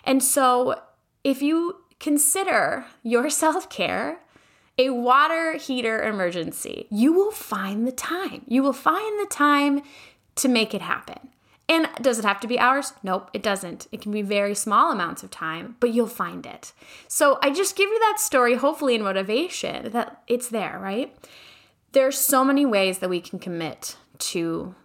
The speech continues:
this practice. Here are some of my favorites. The first actually really isn't even a practice. It's more of a setup process. And when,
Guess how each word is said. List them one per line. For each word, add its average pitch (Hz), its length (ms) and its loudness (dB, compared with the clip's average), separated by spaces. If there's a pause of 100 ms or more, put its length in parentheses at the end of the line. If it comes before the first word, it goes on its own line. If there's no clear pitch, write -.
(120)
this 175 180 -6
practice. - 840 -6
Here 302 360 2
are 262 240 2
some 190 380 2
of 180 120 -2
my 160 140 -2
favorites. - 640 -10 (720)
The 240 80 -2
first 285 440 2
actually 226 500 0
really 180 320 2
isn't 180 260 -2
even 175 260 -4
a - 60 -4
practice. - 640 -4
It's - 220 -4
more 185 300 2
of 190 360 0
a 190 380 -4 (180)
setup 175 480 2
process. 294 680 0 (500)
And 247 580 4
when, 240 540 4